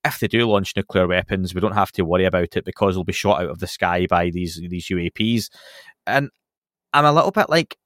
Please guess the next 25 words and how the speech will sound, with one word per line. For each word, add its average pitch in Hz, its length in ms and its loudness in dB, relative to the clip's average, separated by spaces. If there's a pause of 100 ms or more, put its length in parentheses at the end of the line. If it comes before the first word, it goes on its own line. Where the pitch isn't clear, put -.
I, - 80 -2 (100)
I 139 60 4
don't 139 280 0
see 139 180 -2
the 123 140 4
logic 107 380 2
really 104 300 2
behind 110 400 0
that. 131 200 4 (440)
I 117 80 4
get 110 300 0
they 117 80 -6
can 117 360 -4
apparently, 101 600 -2
allegedly, 101 640 0
it 101 60 -4
looks 95 240 -6
like, 92 100 -2
turn 101 240 0
them 92 140 2
on 90 100 2
and 90 100 0
off 101 220 0
at - 120 0
will. 98 300 2